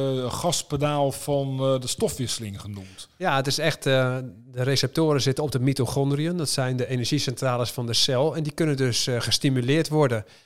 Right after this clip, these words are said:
Speaker 2: Hè, alleen, het wordt wel vaak gezien als, alsof hoe hoger, hoe beter en hoe lekkerder je voelt. Nee hoor, het is binnen bepaalde waardes. Van de snelle schildklier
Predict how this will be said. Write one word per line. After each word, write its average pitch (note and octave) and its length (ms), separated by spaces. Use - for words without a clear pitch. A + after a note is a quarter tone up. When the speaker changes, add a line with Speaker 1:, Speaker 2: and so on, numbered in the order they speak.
Speaker 2:
Hè, C#3 140
alleen, C3+ 460
het C3+ 100
wordt C3 140
wel C#3 160
vaak D3+ 240
gezien D3+ 340
als, - 460
alsof C#3 540
hoe C3 200
hoger, D#3+ 420
hoe D3 180
beter D#3 480
en D3 140
hoe C#3+ 120
lekkerder D3 340
je B2 140
voelt. C#3+ 400
Nee B2+ 160
hoor, B2 120
het - 100
is C3 100
binnen C#3 200
bepaalde C3 380
waardes. C3+ 420
Van A#2+ 100
de A#2 60
snelle D#3+ 300
schildklier F3+ 600